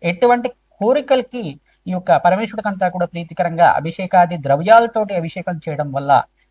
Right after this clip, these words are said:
రుద్ర హోమాన్ని ఆచరించడం వల్ల మీకంతా కూడా ఎటువంటి పరిష్కారం అంతా కూడా జరుగుతుందనేది విశ్లేషణ చేసి పరిష్కారం అంతా కూడా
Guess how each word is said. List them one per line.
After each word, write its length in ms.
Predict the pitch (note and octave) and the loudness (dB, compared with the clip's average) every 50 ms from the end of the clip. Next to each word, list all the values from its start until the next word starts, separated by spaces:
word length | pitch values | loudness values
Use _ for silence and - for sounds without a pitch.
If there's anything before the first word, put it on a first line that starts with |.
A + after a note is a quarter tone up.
| - D3 | -6 -4
రుద్ర 280 | D#3 D#3 D#3 F#3+ G#3 G3+ | -4 -4 -2 2 2 4
హోమాన్ని 460 | D#3+ F3+ G3+ A3 B3+ C4 C4+ C4 A#3+ | 6 6 6 6 4 2 0 0 -2
ఆచరించడం 600 | F#3 - - - F3+ E3+ E3 D#3 E3+ - D#3 D3+ D3 | 0 0 0 0 -4 -10 -10 -10 -8 -8 -6 -4 -4
వల్ల 300 | D3 C#3 C#3+ C#3+ C3 - - _ _ _ - F#3 | -4 0 2 2 2 2 -2 _ _ _ -10 -10
మీకంతా 480 | F#3+ F#3+ G3 F#3+ F3+ D#3+ - D#3+ D3+ | -6 -4 -2 -2 -2 0 0 0 0
కూడా 220 | D3 - E3 D#3 D3 | 0 -4 -4 -4 -4
ఎటువంటి 340 | C#3+ C#3+ F#3+ G3+ G#3 G3+ | -4 -4 -6 -6 -6 -6
పరిష్కారం 540 | G3 - D3+ D3 - - - F3 D#3+ D#3+ D#3 | -4 -4 -4 -4 -4 -4 -2 -2 0 0 -2
అంతా 220 | D3+ D3 D3 D3+ C#3+ | -4 -4 -2 -2 -2
కూడా 200 | D3 D3+ D3 C3+ | -2 -4 -6 -6
జరుగుతుందనేది 720 | C3+ C3 C#3 C#3 - - C#3 C3+ C3+ C3 C#3 D3+ F#3+ G#3 | -6 -6 -8 -10 -12 -12 -10 -8 -8 -8 -8 -8 -10 -10
విశ్లేషణ 440 | E3 C#3+ - - F#3 F3+ F3+ F3+ E3 | -10 -10 -10 -8 -8 -6 -6 -6 -6
చేసి 200 | E3 D#3+ - A#3+ | -6 -8 -8 -6
పరిష్కారం 500 | - F#3 E3 E3 - - E3+ E3 D#3+ D#3 | -2 -2 -2 -2 -2 -2 -2 0 0 -2
అంతా 220 | D3+ D3 - D3 | -4 -6 -6 -6
కూడా 140 | C#3+ D3+ D#3 | -6 -6 -8